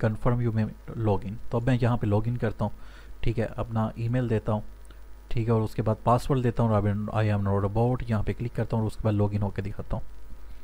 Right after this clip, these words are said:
चलें जी, हम आ चुके हैं, uh, board के अंदर।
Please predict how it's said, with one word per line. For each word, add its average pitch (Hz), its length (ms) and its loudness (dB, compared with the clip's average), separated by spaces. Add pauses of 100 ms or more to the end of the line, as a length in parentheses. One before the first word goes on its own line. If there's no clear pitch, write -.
(2000)
चलें 156 260 8
जी, 165 120 6
हम 147 200 4
आ 110 160 4
चुके 123 240 0
हैं, 131 220 8
uh, 113 260 4
board 113 260 8
के - 100 2
अंदर। 120 260 4